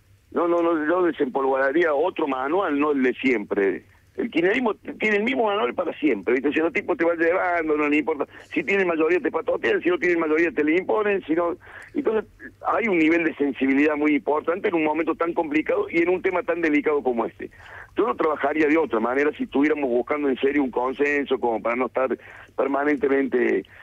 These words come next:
eh, en esta situación. Eh, por lo demás, me parece que el tema amerita una mirada un poco más inteligente, ¿no? Porque en definitiva cualquier cosa que se vaya a suscribir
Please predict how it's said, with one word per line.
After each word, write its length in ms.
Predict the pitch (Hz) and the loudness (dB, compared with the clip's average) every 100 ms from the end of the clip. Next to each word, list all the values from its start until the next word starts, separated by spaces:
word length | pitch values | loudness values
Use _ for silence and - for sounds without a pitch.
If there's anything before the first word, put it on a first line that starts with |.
| - _ | -20 _
eh, 400 | - 107 - 123 - | 0 2 2 -2 0
en 160 | 147 | 0
esta 180 | 151 135 | 0 -2
situación. 800 | 123 120 123 110 107 104 - - _ _ _ | -2 0 0 0 -2 -4 -10 -14 _ _ _
Eh, 120 | - - - | -6 -4 -2
por 120 | 151 | 0
lo 100 | 170 | 2
demás, 280 | 202 - 196 | 0 0 0
me 140 | 165 | 0
parece 340 | 139 156 170 156 | 0 -2 -2 0
que 220 | 139 123 | 0 0
el 140 | 139 123 | -2 0
tema 320 | 180 180 151 | 0 0 0
amerita 640 | 139 147 170 147 185 160 - - - - | 0 2 0 0 -4 -4 -10 -20 -20 -4
una 180 | 160 160 | 0 2
mirada 300 | 151 170 170 | 4 4 2
un 100 | 139 | -2
poco 220 | 147 135 | -4 -2
más 140 | 147 | -2
inteligente, 640 | 143 127 123 123 175 135 120 | -2 0 2 0 0 -2 0
¿no? 120 | 139 | 0
Porque 200 | 135 113 | -2 -2
en 40 | |
definitiva 420 | 113 120 120 147 | -2 -2 0 0
cualquier 340 | 135 131 117 147 | 0 -2 0 0
cosa 200 | 151 143 | 0 0
que 80 | - | 0
se 120 | 127 | 0
vaya 240 | 139 147 | 2 0
a 40 | 131 | 0
suscribir 540 | 131 - 135 165 | -2 0 2 2